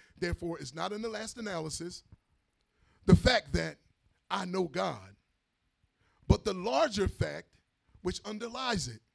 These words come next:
that he knows me.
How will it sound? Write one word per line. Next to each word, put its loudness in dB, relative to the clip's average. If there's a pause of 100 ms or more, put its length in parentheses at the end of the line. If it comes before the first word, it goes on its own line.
(1160)
that 4
he -4 (300)
knows 2 (120)
me. 0